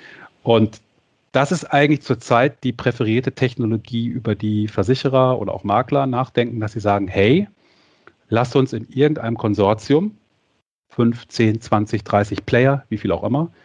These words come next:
gemeinsam eine Blockchain betreiben, nur wir. Und da gibt's sehr wohl dann einen Registrierungsprozess. Ja.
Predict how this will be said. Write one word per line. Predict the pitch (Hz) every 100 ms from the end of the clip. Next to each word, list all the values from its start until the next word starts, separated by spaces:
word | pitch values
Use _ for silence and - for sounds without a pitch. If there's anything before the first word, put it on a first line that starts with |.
| _ - - _ _ -
gemeinsam | 113 101 104 123 143 147 135
eine | 127 113
Blockchain | 101 107 - 135
betreiben, | 135 - 127 123 110
nur | 120 156 117
wir. | 123 220 - _ _ _ _ _ _ -
Und | 110 107
da | 101
gibt's | 98 107 -
sehr | 95
wohl | 104 143
dann | 143
einen | 139
Registrierungsprozess. | 139 131 - 139 131 - - - 135 131 -
Ja. | 107